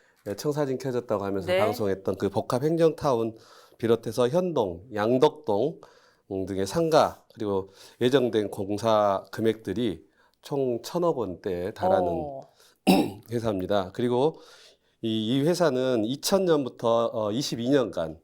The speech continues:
Speaker 2: 네.
Speaker 1: 지역을 기반으로 건설업을 일궈왔고요.
Speaker 2: 음.
Speaker 1: 또 제가 이제 개인적으로 좀 이 대표를 아는 분인데 장기영 대표는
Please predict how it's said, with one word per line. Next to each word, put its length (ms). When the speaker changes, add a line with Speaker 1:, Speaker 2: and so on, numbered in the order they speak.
Speaker 2:
네. 420
Speaker 1:
지역을 460
기반으로 440
건설업을 580
일궈왔고요. 880
Speaker 2:
음. 420
Speaker 1:
또 200
제가 280
이제 140
개인적으로 720
좀 280
이 260
대표를 400
아는 300
분인데 440
장기영 400
대표는 540